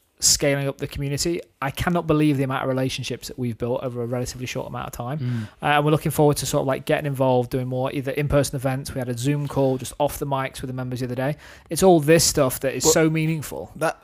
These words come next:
Speaker 3: well, this is what it's all about, right? We're trying to service our listeners in the first place. And we, you and me, Adam, were the sort of the limiting factor in not being able to, like, just h-, produce more information, do more meetups, things like that. Like,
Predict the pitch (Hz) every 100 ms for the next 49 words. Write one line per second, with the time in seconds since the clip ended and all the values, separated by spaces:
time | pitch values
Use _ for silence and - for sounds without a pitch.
0 | - 139 135 143 135 120 123 110 120 113
1 | 113 76 95 92 - 131 117 - 123 117
2 | 107 113 104 107 - 107 104 101 107 107
3 | 127 120 98 107 110 104 117 135 113 104
4 | 110 107 110 107 98 95 98 95 92 123
5 | 92 95 107 110 104 - 104 - 107 -
6 | 107 104 104 - 98 98 98 - 101 95
7 | 95 - - - 95 85 - 107 - -
8 | - - _ _ - 127 113 113 107 101
9 | 147 156 - 143 131 127 101 107 104 127
10 | 127 104 - 107 95 87 101 107 - 104
11 | 90